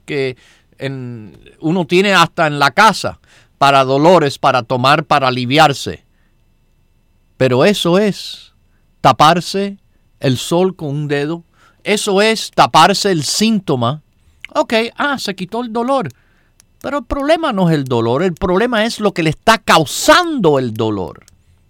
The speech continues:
A mí me gusta arreglar las causas, porque si no, m-, más nunca se arregla el problema. Yo tuve un desgarre de un músculo en el hombro hace unos años atrás.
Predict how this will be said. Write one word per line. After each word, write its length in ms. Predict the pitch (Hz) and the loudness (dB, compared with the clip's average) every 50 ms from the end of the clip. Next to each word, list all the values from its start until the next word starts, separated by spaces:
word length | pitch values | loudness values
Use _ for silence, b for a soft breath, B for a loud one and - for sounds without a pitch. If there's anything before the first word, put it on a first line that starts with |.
| _ _ _ | _ _ _
A 100 | - 277 | -2 0
mí 120 | 320 359 | 0 0
me 120 | 359 359 294 | 2 2 0
gusta 360 | 262 262 285 247 - - 247 214 | 0 -2 -6 -6 -4 -2 -2 -2
arreglar 460 | 185 180 143 139 135 143 160 202 208 | -2 -4 -6 -8 -4 -2 -2 -2 -2
las 300 | 196 185 147 - - - _ _ | -2 -4 -6 -6 -10 -16 _ _
causas, 800 | - 165 156 156 143 - - - - - - - - - - _ _ _ _ _ _ _ _ _ _ _ _ _ _ _ _ _ _ _ _ _ _ _ _ | 0 0 0 0 0 -4 -8 -12 -12 -14 -14 -18 -20 -20 -20 _ _ _ _ _ _ _ _ _ _ _ _ _ _ _ _ _ _ _ _ _ _ _ _
porque 280 | _ 202 196 190 - 202 | _ 0 0 0 0 -4
si 180 | 190 220 220 240 | -4 -4 -2 -2
no, 280 | 302 339 370 311 - _ _ _ _ _ _ _ _ _ _ _ _ _ - | 0 0 0 -2 -6 _ _ _ _ _ _ _ _ _ _ _ _ _ -14
m-, 180 | - 170 165 165 - | -10 -10 -10 -8 -6
más 180 | 165 160 143 | -6 -6 -4
nunca 300 | 156 185 233 226 - 247 - | -4 -6 -6 -6 -8 -10 -8
se 100 | - 147 | -8 -8
arregla 360 | 127 123 131 143 139 147 147 | -6 -6 -8 -8 -6 -8 -10
el 80 | 143 139 | -10 -10
problema. 480 | - 165 165 175 220 269 269 226 - - _ _ _ _ _ _ _ _ B B B B 127 113 92 | -10 -10 -8 -8 -10 -10 -12 -14 -18 -20 _ _ _ _ _ _ _ _ B B B B -20 -18 -6
Yo 180 | 143 156 202 214 | 0 2 2 2
tuve 260 | 214 254 262 254 269 | 2 -2 -6 -6 -6
un 140 | 262 240 220 | -6 -6 -4
desgarre 480 | 196 185 151 156 165 185 202 226 226 196 | -4 -4 0 2 2 2 2 0 -4 -4
de 80 | 170 151 | -4 -4
un 160 | 160 170 170 | -4 -4 -4
músculo 460 | 160 175 180 - - 202 202 202 196 185 | -4 -4 -6 -6 -8 -8 -6 -6 -6 -6
en 80 | 151 | -6
el 120 | 127 113 107 | -4 -2 0
hombro 420 | 117 123 127 117 92 - - - _ _ _ _ _ _ _ _ _ _ - | 0 0 -2 -4 -6 -8 -12 -14 _ _ _ _ _ _ _ _ _ _ -8
hace 260 | - 143 - - 170 | -6 -6 -6 -4 -6
unos 320 | 156 160 156 131 - - | -6 -6 -8 -10 -10 -8
años 320 | 123 120 131 135 131 120 - | -8 -8 -8 -10 -10 -12 -12
atrás. 600 | - - _ - - - - - - - - | -14 -14 _ -16 -16 -16 -16 -20 -20 -20 -20